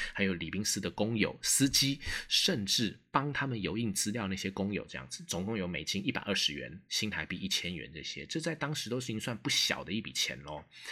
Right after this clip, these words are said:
可是你想一想啊，一群说法语的人到了台湾，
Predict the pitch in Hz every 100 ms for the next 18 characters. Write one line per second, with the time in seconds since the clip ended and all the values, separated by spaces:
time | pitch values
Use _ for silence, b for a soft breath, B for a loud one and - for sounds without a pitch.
0 | B B B - 220 110 - - 92 151
1 | - - - - - - B B B 208
2 | - 98 95 - - 156 160 - 147 85
3 | 64 64 67 - 82 - 78 65 - 57
4 | 71 73 80